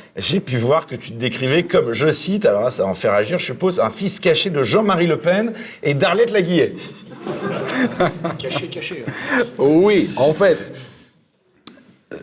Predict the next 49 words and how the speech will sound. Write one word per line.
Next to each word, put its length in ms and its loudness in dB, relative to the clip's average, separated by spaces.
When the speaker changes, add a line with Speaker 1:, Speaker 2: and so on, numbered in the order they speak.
Speaker 2:
si, 180 -20
si 180 -2
tu 100 -4
veux... 300 4
Quand 120 -2
Speaker 1:
Ah, 60 2
tu 60 -4
Speaker 2:
on 60 -8
Speaker 1:
les 100 -2
cherches, 260 -2
les 80 -6
poux, 160 -8
en 100 -6
écrivant 300 -10
ça, 140 -10
quand 120 -10
même. 140 -8
Speaker 2:
Ah 60 4
oui, 180 4
non, 160 6
Speaker 1:
Tu 60 -2
Speaker 2:
je 60 -4
Speaker 1:
peux. 60 0
Speaker 2:
les 40 0
cherche, 400 0
mais, 260 -2
mais 220 -2
j'aime 160 0
bien 180 2
ce 100 -2
résumé 380 2
parce 280 -10
que, 220 2
tout 100 -2
simplement, 420 -2
quand 200 -6
on 80 -2
écoute 300 -4
mes 120 0
vidéos, 500 2
des 60 -4
fois, 180 2
à 140 -2
l'intérieur 340 2
de, 320 0
de 80 -2
la 100 2
même 380 4
vidéo, 480 -2